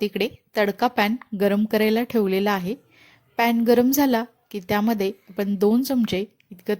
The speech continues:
तेल घालायचं आहे. तेलसुद्धा आपण हलकंसं गरम करून घेणार आहोत. त्यानंतर इथे मी अर्धा चमचा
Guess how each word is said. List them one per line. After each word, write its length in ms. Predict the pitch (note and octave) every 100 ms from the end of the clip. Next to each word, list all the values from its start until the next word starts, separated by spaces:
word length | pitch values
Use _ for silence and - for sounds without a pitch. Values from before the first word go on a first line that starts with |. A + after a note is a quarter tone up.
| G#3+
तेल 220 | F#3+ A3+
घालायचं 420 | A#3 G#3+ F3+ F#3
आहे. 220 | F3 E3+ C#4 _ _ - - _ -
तेलसुद्धा 500 | B3+ C4+ D#4 - C#4+
आपण 260 | C4 A#3+ B3+
हलकंसं 540 | G#3 G#3 A3+ - B3 G#3+
गरम 220 | G3 G#3
करून 260 | A#3 A#3 A3+
घेणार 320 | G#3+ F3+ F3
आहोत. 260 | E3+ G#3 - - - - _ A#3
त्यानंतर 440 | A3+ B3+ C#4 B3 - _
इथे 220 | G#3 G3
मी 160 | G#3+ A#3+ B3
अर्धा 300 | G#3 F#3 A3
चमचा 400 | B3 B3+ A#3